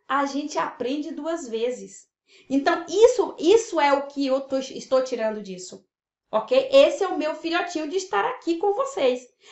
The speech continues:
A mesma coisa entra dentro da casa da gente. Vamos pensar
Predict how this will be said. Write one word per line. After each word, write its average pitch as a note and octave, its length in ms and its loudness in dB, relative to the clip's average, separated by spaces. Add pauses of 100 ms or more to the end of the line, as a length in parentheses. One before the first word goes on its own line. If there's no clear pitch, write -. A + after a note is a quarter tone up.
A - 160 4
mesma B3+ 680 0
coisa D4 460 2
entra C#4 520 -4 (220)
dentro C4+ 400 -4
da D#4 120 -2
casa E4+ 260 -6
da G#4 160 -2
gente. C#4+ 240 -6
Vamos G4 360 -4
pensar F4 640 2